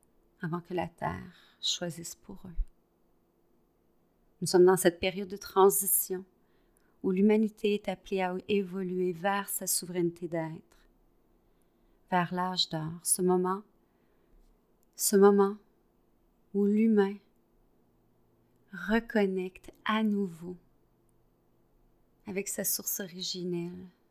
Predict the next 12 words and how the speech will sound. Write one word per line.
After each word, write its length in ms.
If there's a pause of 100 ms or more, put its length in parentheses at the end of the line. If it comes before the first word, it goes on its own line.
(400)
sa 160
source 360
divine 720 (240)
en 100
lui-même. 460 (2500)
Et 60
c'est 140
ce 100
que 100
nous 160
vivons 360
aujourd'hui, 640